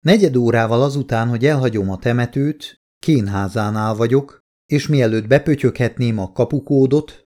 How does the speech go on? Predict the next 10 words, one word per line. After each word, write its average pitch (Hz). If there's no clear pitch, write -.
kinyílik 110
a 87
kapu, 127
ami 160
arról 160
árulkodik, 127
hogy 151
Kane 151
figyel 101
engem. 95